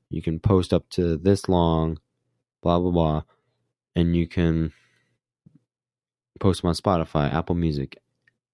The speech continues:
or Apple Podcasts, Amazon Podcasts, iHeartRadio, all these different places."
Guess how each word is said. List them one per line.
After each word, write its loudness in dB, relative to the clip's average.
or -4
Apple -4
Podcasts, -2
Amazon -2
Podcasts, -4
iHeartRadio, 2
all 2
these 0
different -2
places." -4